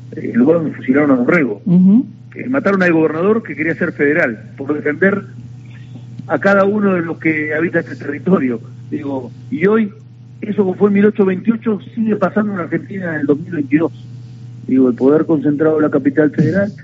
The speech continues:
Speaker 1: de un jefe de gobierno que pelea para que los recursos ambientales se distribuyan federalmente, se distribuyan únicamente para ellos.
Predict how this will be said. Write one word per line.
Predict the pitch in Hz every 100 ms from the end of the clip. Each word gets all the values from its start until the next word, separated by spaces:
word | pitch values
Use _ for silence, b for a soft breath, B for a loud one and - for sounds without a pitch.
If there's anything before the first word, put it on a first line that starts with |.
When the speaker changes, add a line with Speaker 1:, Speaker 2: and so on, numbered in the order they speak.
| - - - - -
Speaker 1:
de | - 120 131
un | 147 156 156 147 139 -
jefe | 151 156
de | 151
gobierno | 147 151 175 180 165 165 156 143 120 - - - -
que | - 143
pelea | 160 160 180 170
para | 156 147
que | 123
los | 143
recursos | 143 180 156
ambientales | 156 165 165 151 147
se |
distribuyan | 151 170 160 156 143
federalmente, | 156 156 170 151 139
se | 143
distribuyan | 139 123 139 151 151 147 - - - - - - - - -
únicamente | 156 160 139 151 156 151
para | 151
ellos. | 175 175 190